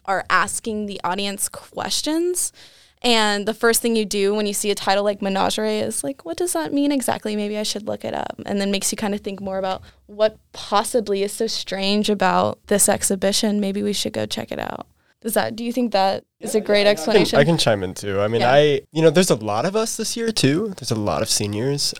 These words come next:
Speaker 2: um, and we're all making, like, pretty large works. I mean, this is, it, it's kind of amazing to s-, to have our own <laughs> exhibition, you know, 'cause, like, the past three years, like, we've just been seeing kind of, like, the accumulation of the seniors come up to it. So, like, having our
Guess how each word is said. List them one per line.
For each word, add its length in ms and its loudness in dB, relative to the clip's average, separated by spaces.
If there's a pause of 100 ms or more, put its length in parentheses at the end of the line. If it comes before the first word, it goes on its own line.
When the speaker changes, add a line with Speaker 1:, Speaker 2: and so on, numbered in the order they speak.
Speaker 2:
um, 520 0
and 180 -2
we're 120 0
all 220 6
making, 680 -4
like, 160 0 (340)
pretty 300 0
large 600 -2
works. 600 -6
I 40 -4
mean, 180 -4
this 180 -6
is, 340 -8 (260)
it, 180 4
it's 80 2
kind 160 4
of 60 6
amazing 440 0
to 60 -6
s-, 200 -6 (100)
to 120 -2
have 180 4
our 160 6
own 340 0
<laughs> 100 -2
exhibition, 520 2
you 100 4
know, 160 4
'cause, 220 0
like, 240 2 (120)
the 60 -16
past 380 2
three 180 0
years, 340 2
like, 140 0
we've 140 2
just 160 0
been 140 2
seeing 300 0
kind 200 2
of, 100 0
like, 220 -2
the 160 0
accumulation 600 2
of 140 -4
the 120 -10
seniors 600 -6
come 180 -2
up 140 -2
to 140 -4
it. 100 -6
So, 160 2
like, 220 2 (100)
having 360 2
our 500 2